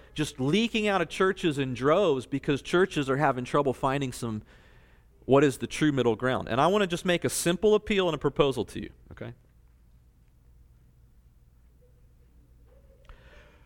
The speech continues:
What if our absolute truth is a man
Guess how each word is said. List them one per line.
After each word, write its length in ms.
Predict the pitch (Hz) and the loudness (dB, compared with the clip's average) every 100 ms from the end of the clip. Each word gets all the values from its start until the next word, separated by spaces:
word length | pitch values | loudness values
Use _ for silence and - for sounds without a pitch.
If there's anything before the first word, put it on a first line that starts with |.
| - - _ | -20 -20 _
What 240 | 151 185 233 | 4 4 6
if 220 | 233 233 | 2 4
our 240 | 190 170 165 | 2 2 2
absolute 840 | 160 165 - 175 160 151 - - | 2 0 -2 -4 0 0 -2 -10
truth 480 | - - 120 85 - - _ _ - - - - _ _ _ - _ - _ _ - - - - - - - - - _ _ - _ _ | -18 -8 -6 -8 -12 -20 _ _ -20 -20 -20 -20 _ _ _ -20 _ -20 _ _ -20 -20 -20 -20 -20 -20 -20 -20 -20 _ _ -20 _ _
is 220 | 147 131 | 4 4
a 80 | 139 | 2
man 640 | 139 151 165 180 202 208 | 2 2 2 0 -2 -6